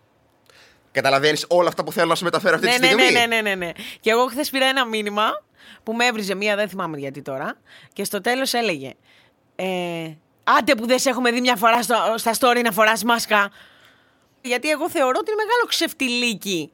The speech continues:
Speaker 2: να κάνω story και να έχω τη μάσκα. Όπου και να είμαι.
Speaker 1: Ναι.
Speaker 2: Αλλά και πάλι, δηλαδή, η έννοια της και τι έκατσε και παρατήρησε τώρα αυτή η θεά του Ολύμπου, όποια κι αν είσαι, να είσαι καλά, αλήθεια. Σου εύχομαι να είσαι καλά. Ε,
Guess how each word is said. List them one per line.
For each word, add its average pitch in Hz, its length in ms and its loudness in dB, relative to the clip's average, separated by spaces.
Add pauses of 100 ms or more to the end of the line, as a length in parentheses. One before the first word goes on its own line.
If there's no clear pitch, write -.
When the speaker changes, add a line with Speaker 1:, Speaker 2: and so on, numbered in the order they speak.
Speaker 2:
να 240 160 -2
κάνω 240 320 -2
story 233 180 -2
και 214 100 -4
να 208 80 0
έχω 202 80 -4
τη - 100 -10
μάσκα. - 420 -6 (100)
Όπου 453 260 2
και 214 120 -4
να 151 60 -6
είμαι. 135 220 -14 (540)
Speaker 1:
Ναι. 135 220 -8 (680)
Speaker 2:
Αλλά 240 320 2
και 240 160 -2
πάλι, 220 640 2
δηλαδή, 240 300 0
η 302 240 2
έννοια 220 240 0
της 254 180 -6
και 254 100 -4
τι 277 240 0
έκατσε 285 280 -2
και 254 80 -4
παρατήρησε 202 500 0
τώρα 190 140 -2
αυτή 170 180 -6
η 180 100 -4
θεά 185 380 0
του 160 120 -8
Ολύμπου, 160 360 -6
όποια 190 220 -4
κι 160 100 -8
αν 156 100 -8
είσαι, 170 160 -8
να 170 100 -12
είσαι 170 160 -10
καλά, 156 260 -4
αλήθεια. 151 520 -8 (280)
Σου - 100 -12
εύχομαι 156 260 -10
να 147 100 -12
είσαι 147 160 -14
καλά. 135 340 -10 (840)
Ε, 208 460 -2